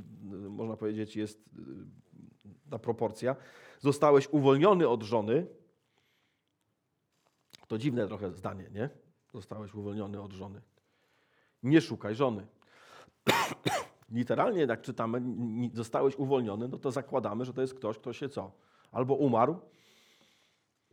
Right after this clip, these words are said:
albo się rozwiódł. No przynajmniej potencjalnie tak, tak to brzmi. Dwudziesty szósty werset mówi o, y, przepraszam bardzo, dwudziesty piąty mówi o pannach, czyli singlach, ludziach, których jakby,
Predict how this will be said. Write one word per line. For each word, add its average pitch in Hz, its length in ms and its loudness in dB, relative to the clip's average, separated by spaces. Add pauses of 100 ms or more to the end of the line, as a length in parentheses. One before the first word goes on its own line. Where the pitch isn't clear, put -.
(560)
albo 113 180 -2
się 175 140 2
rozwiódł. 117 480 4
No 101 100 -8
przynajmniej 123 420 -2
potencjalnie 127 840 2 (540)
tak, - 280 -2
tak 131 200 0
to - 120 4
brzmi. 127 420 -2 (560)
Dwudziesty 131 360 -2
szósty 175 320 0
werset 120 360 2
mówi 123 500 0 (360)
o, 120 460 4 (220)
y, 107 60 -6
przepraszam 123 280 -8
bardzo, 120 220 2
dwudziesty 113 320 -6
piąty 135 360 4
mówi 120 320 0
o 117 460 2 (600)
pannach, 143 560 4
czyli 117 360 -6 (100)
singlach, 170 560 0
ludziach, 135 340 0
których 135 300 -4
jakby, 135 380 0